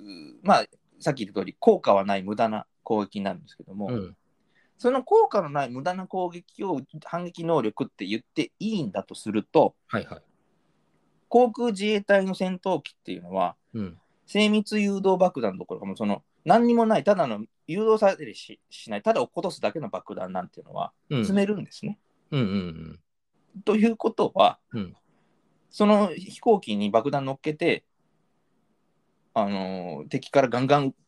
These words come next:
Speaker 1: ミサイル撃たれるがままに、
Speaker 2: うん。うんうんうんうん。
Speaker 1: <laughs> 敵の上空に進行していって、
Speaker 2: うん。
Speaker 1: 爆弾落として帰ってきたって、反撃能力じゃんっていう話になるわけですよね。
Speaker 2: なるほどね。
Speaker 1: うん。だからもう反撃能力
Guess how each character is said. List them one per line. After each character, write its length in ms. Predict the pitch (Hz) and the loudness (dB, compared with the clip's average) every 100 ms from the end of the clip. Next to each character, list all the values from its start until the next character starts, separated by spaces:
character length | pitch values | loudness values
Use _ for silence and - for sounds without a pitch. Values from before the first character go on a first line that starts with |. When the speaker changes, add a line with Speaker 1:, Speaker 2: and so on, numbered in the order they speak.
| _ - | _ -12
Speaker 1:
ミ 200 | 139 127 | -8 0
サ 100 | 147 | 0
イ 40 | |
ル 120 | 120 107 | 2 0
撃 80 | |
た 120 | 104 135 | 4 4
れ 100 | 131 | 4
る 240 | 120 107 | 0 0
が 140 | 107 | -2
ま 180 | 110 123 | 0 2
ま 140 | 139 143 | 0 0
に、 380 | 151 156 117 - - 160 | -2 -2 -6 -8 -6 -2
Speaker 2:
う 40 | |
ん。 20 | |
う 0 | |
ん 40 | 135 | 0
う 40 | |
ん 40 | 101 | 2
う 40 | |
ん 40 | |
う 60 | 110 90 101 85 | 0 0 -2 -4
ん。 80 | 78 _ _ _ | -10 _ _ _
Speaker 1:
<laughs> 300 | _ _ - | _ _ 0
敵 200 | 147 139 | 0 2
の 140 | 120 | 0
上 220 | 123 127 | 4 2
空 180 | 123 131 | 4 -2
に 100 | 123 | -2
進 240 | 113 127 120 | 0 -2 2
行 180 | 120 | 2
し 120 | 117 - | 2 0
て 100 | 117 | -2
い 60 | |
っ 60 | 113 _ | -2 _
て、 300 | 277 254 110 _ 123 | 0 0 0 _ 0
Speaker 2:
う 40 | |
ん。 20 | |
Speaker 1:
爆 180 | 110 123 | 2 4
弾 100 | 113 | 4
落 60 | 110 | 2
と 80 | 110 | 0
し 60 | |
て 80 | - | -4
帰 120 | - | -4
っ 60 | 113 | -4
て 120 | - | -6
き 80 | 104 | -8
た 100 | - | -4
っ 80 | 110 | -4
て、 300 | - 208 139 _ _ _ - | 0 0 0 _ _ _ -2
反 200 | 127 117 | 0 0
撃 200 | 107 120 | 0 2
能 140 | 113 | 2
力 200 | 101 110 | 0 0
じ 80 | 113 | 0
ゃ 80 | 147 | 0
ん 40 | |
っ 20 | |
て 120 | 151 | 0
い 40 | 101 | -4
う 20 | |
話 220 | 98 - | -4 -6
に 60 | 92 | -6
な 120 | 90 | -6
る 100 | 92 | -6
わ 80 | - | -12
け 80 | _ | _
で 80 | |
す 100 | - | -14
よ 60 | 143 | 2
ね。 40 | |
Speaker 2:
な 100 | 147 | 4
る 100 | 165 | 6
ほ 160 | 214 202 | 4 2
ど 160 | 185 160 | 2 -2
ね。 280 | 139 175 240 | -2 -4 0
Speaker 1:
う 120 | 139 | 0
ん。 220 | 107 - _ _ | 0 -4 _ _
だ 120 | - 269 | 4 4
か 100 | 208 | 4
ら 80 | |
も 260 | 175 240 240 | 4 4 2
う 40 | - _ | 0 _
反 220 | - 269 262 | -2 -2 -2
撃 220 | 269 262 | -6 -4
能 180 | 269 262 | -4 -2
力 280 | 208 196 | -6 -6